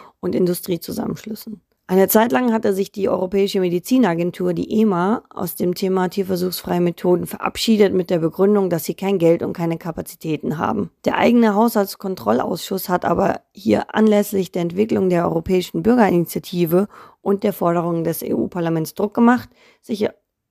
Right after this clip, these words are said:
auch oder doch wieder einzubringen. Hier wurde ihnen klipp und klar vorgegeben,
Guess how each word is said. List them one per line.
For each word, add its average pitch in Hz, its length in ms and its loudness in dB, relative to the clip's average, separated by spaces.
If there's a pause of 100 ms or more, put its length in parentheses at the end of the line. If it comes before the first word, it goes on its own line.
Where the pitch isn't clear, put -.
(140)
auch 190 460 -2 (160)
oder 170 420 0
doch - 360 -6 (120)
wieder 175 460 -2
einzubringen. - 640 -6 (640)
Hier 240 200 2
wurde 226 200 4
ihnen 180 180 0
klipp 233 240 -2
und 202 140 0
klar 180 200 -2
vorgegeben, 208 680 2